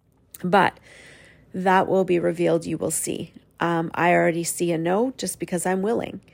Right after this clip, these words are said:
Um, so yeah, ask and ye shall receive. I, I, I gotta say I'm a, a little bit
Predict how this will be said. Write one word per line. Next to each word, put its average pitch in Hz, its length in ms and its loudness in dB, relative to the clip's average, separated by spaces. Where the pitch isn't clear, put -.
Um, 180 580 2
so 208 680 6
yeah, 185 360 2
ask 208 300 2
and 214 100 0
ye 196 80 0
shall 180 220 -2
receive. 160 560 -4
I, 175 420 0
I, 175 480 0
I 202 100 6
gotta 208 200 6
say 208 260 4
I'm 196 140 6
a, 180 240 4
a 185 100 2
little 196 300 6
bit 185 380 2